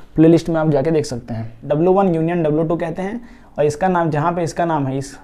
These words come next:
इस वाले का डब्ल्यू वन और इस वाले का डब्ल्यू two circle का। ठीक है, इतना आपको समझ आ गया होगा। अब यहाँ पे आप ये मत समझो, एक और form होता है union का, जैसे कि मैं आपको बता रहा हूँ कि यहाँ पे आप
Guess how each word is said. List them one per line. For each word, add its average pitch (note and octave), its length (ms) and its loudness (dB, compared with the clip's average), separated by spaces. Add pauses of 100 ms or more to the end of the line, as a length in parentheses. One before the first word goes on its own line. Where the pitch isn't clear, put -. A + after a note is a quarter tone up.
(120)
इस D#3+ 140 -8
वाले E3 160 -2
का F#3+ 180 -4 (340)
डब्ल्यू C#3+ 300 0
वन G#3+ 220 -2 (440)
और C#3+ 60 -6
इस D3 140 -4
वाले D3 200 0
का E3+ 80 -2
डब्ल्यू C3 360 -2
two A#2+ 180 -6
circle C3 360 -6
का। - 220 -14 (160)
ठीक G#3+ 160 -4
है, F3 100 -4 (360)
इतना G3+ 280 6
आपको F#3+ 200 4
समझ D#3+ 320 0
आ C3 100 0
गया C3 180 -4
होगा। G#2+ 280 -8 (1080)
अब F3 140 4
यहाँ F3 300 4
पे G#3+ 140 2
आप G3+ 340 2 (200)
ये E3+ 220 8
मत G#3 180 2
समझो, F3 440 -2 (320)
एक F3 140 4
और G3 140 8
form G3 240 0
होता E3+ 180 -4
है E3 100 -2
union D#3 300 -4
का, E3+ 80 -2
जैसे E3 260 -4
कि E3 120 -6
मैं E3 100 -2
आपको D#3+ 160 -4
बता C#3 240 0
रहा C#3 100 -4
हूँ - 120 -10 (420)
कि D#3 60 -2
यहाँ D3+ 280 -2
पे F#3 120 -6
आप F#3 180 -2